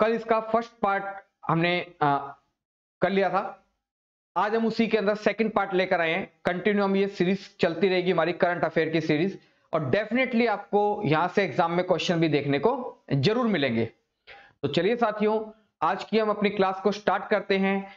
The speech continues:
current अफेयर की, और ये रहा first question हमारी computer mobile screen पर कि किसे सस्त्रा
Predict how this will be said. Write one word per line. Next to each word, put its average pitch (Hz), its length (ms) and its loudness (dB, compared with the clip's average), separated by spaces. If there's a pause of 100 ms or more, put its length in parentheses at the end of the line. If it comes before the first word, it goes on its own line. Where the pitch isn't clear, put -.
(180)
current 226 240 2
अफेयर 190 280 0
की, 190 200 0 (380)
और 160 120 0
ये 202 200 2
रहा 185 340 0 (500)
first 302 220 0
question 180 480 0 (260)
हमारी 196 460 0 (420)
computer 208 720 0
mobile 175 460 0
screen - 600 -4
पर - 320 -4 (1160)
कि 247 120 2
किसे 254 380 0 (1120)
सस्त्रा 240 380 2